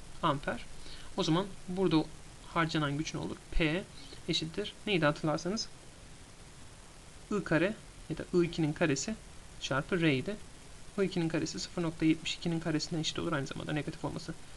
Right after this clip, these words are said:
e, değiştirmez işaretini. Çarpı on. Bu da arkadaşlar yaklaşık olarak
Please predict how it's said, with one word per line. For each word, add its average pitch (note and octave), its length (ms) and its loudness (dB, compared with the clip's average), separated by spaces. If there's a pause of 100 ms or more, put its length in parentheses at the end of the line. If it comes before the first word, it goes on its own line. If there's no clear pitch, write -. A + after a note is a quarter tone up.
(300)
e, D#3 160 -2
değiştirmez F3+ 580 4
işaretini. F3+ 500 2 (340)
Çarpı G3+ 480 4 (500)
on. E3 240 2 (1300)
Bu F#3+ 60 2
da E3+ 80 8
arkadaşlar D#3 380 2
yaklaşık F3+ 500 2
olarak F#3 280 0